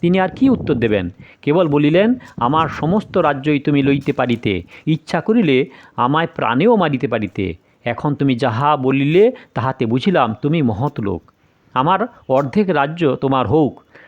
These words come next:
আমার কন্যাকে তুমি বিবাহ করিয়া সুখে রাজত্ব করো।" দুঃখীরাম রাজকন্যাকে বিবাহ করিয়া পরম সুখে রাজত্ব করিতে লাগিল। আর সকলের কি হইল? মন্ত্রীমশাইয়ের সম্বন্ধে দুঃখীরাম কিছু বলে নাই, বলে নাই।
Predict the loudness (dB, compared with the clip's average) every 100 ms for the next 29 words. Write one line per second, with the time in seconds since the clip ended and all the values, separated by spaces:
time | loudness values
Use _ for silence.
0 | _ -4 -2 -2 0 0 2 0 0 0
1 | 0 2 0 0 0 -2 -2 -4 -2 0
2 | 0 -2 -4 -4 -4 -6 _ _ _ _
3 | -6 -2 0 0 0 -4 _ 0 0 0
4 | 0 0 0 -2 -2 0 0 0 0 2
5 | 0 -2 -14 -4 0 2 2 0 -2 -2
6 | -2 0 -2 -4 -2 -2 -2 -2 -2 -4
7 | -6 _ -20 -12 0 0 0 -6 -4 -2
8 | 2 2 0 -2 -2 2 2 2 0 -4
9 | -20 -20 _ _ _ -2 -2 -2 -2 -2
10 | -2 -4 -2 0 2 2 0 -2 -4 -2
11 | 0 -2 -8 -20 _ -6 -2 -2 0 0
12 | 2 2 0 0 0 2 0 -4